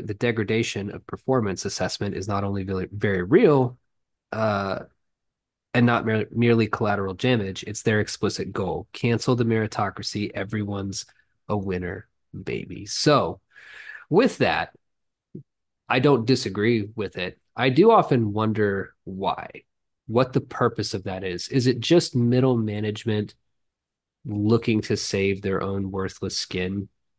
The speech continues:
The idea that if things look okay on a piece of paper that you can show to your boss, then things are actually okay in the real squishy, dung-filled world that we actually live in. Is that the why,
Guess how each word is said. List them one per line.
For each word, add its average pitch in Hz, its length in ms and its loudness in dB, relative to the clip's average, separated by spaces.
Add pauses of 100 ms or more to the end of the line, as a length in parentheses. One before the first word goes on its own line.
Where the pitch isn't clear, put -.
(380)
The 117 120 4
idea 113 420 4
that 107 260 -2
if 117 280 -4 (120)
things 139 360 6
look 113 320 0
okay 107 560 -2
on 98 240 -8
a 90 80 -6
piece - 320 -4
of - 160 -14
paper 107 400 -2
that 98 160 -2
you 104 100 -6
can - 160 -8
show 104 280 -4
to 107 120 -4
your 104 140 -4
boss, 101 640 -4
then 101 160 -6
things 104 400 -2
are 101 260 -4
actually 101 600 -4
okay 98 540 -8 (340)
in 110 160 0
the 104 120 2
real 104 360 2
squishy, 98 600 -4
dung-filled 98 680 -4 (240)
world 101 320 -2
that - 100 -2
we 98 140 -4
actually 98 460 -6
live 95 220 -6
in. 123 280 0 (500)
Is 107 140 0
that 131 260 2
the 127 120 4
why, 107 640 2